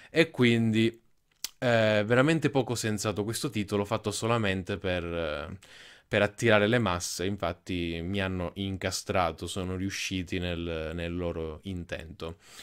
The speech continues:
Quindi niente, devo fare spoiler, però ancora prima degli spoiler vorrei fare delle premesse, però non si sa mai che, mm,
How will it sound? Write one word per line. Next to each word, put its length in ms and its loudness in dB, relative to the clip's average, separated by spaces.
Quindi 560 8
niente, 260 4
devo 180 4
fare 160 2
spoiler, 1040 4
però 320 8
ancora 240 6
prima 220 0
degli 180 0
spoiler 720 4
vorrei 240 2
fare 240 4
delle 180 2
premesse, 880 4
però 160 4
non 120 2
si 60 -4
sa 120 -2
mai 280 4
che, 400 4
mm, 360 -6